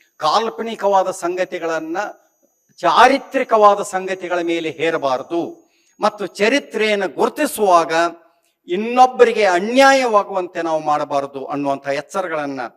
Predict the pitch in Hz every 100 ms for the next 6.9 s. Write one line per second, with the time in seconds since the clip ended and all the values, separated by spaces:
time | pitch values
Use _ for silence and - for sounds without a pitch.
0 | _ _ _ 139 135 143 139 143 190 190
1 | 190 214 - _ _ _ - 180 165 180
2 | 233 - 208 190 170 160 143 139 _ _
3 | _ 147 151 151 135 135 _ _ 160 175
4 | 220 254 208 170 143 135 135 139 _ _
5 | _ - 147 175 170 170 151 139 - _
6 | _ 143 160 233 262 247 233 -